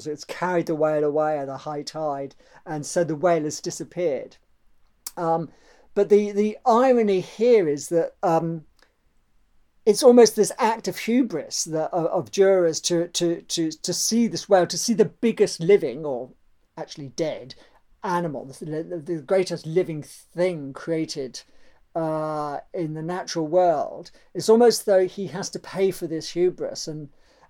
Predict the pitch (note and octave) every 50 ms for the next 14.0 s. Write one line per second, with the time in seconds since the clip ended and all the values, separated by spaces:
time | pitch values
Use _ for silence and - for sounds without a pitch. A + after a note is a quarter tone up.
0 | - - E3+ E3+ E3+ E3+ E3+ E3+ E3+ - A3+ A#3+ - - - - - - - A#3
1 | B3 B3+ A#3 - - - A#3 A#3+ A#3 A3+ A#3 A3 G#3+ G#3 F#3+ - - G3+ F3 B2+
2 | D#3 F3+ F3 E3+ E3+ E3 D#3+ D#3+ - E3+ - E3+ - F3 F3+ F3 - - F3 E3
3 | - - - - - - - F3+ E3+ - - E3+ D#3+ F3 E3+ - F#3+ F#3 F#3 E3
4 | - - - D#3+ D3 C#3+ C#3 - E3+ D#3 D3+ D3+ D3+ - F#3+ F#3 E3 C#3+ - F3+
5 | F3 E3 - - - - - D#3 C#3 - D#3 E3 E3 E3 - - - D3+ C#3 -
6 | C#3+ - - G3 F3+ D#3 - - - - - D3+ C3+ - F3 E3+ E3 E3 D#3 D3+
7 | C#3+ - - D#3+ D3+ C#3+ C#3+ C#3 C3 - - E3 D#3 D3+ D3+ C#3+ C3 D3+ D3+ D3
8 | D3 C#3+ C3+ - - - - _ _ _ _ _ _ _ _ - D#3+ D3+ D3+ D3+
9 | D3+ D3+ D3+ D3 D3 C#3+ - _ - - - - - F3 E3 D#3 - _ _ _
10 | - - D3+ F3 G#3 G#3+ A3 G#3 - F#3 G3+ F#3+ F3+ F3 F3 - G3 G3 G3 F#3
11 | E3 F3+ E3 F#3 F#3+ F#3 F3 F3 - F3 E3+ E3+ E3+ D3 D#3 F3 E3+ D3+ D3 D#3
12 | D3 - - F#3 E3+ E3 E3 D#3+ D3+ D#3 D3+ D#3 D3+ - - - D#3+ D3+ D3+ D3
13 | C#3+ F3+ F#3 F3+ E3 D#3+ D#3+ D#3 D3 - - D3 B2 - - D3+ C#3+ C#3 D3 D3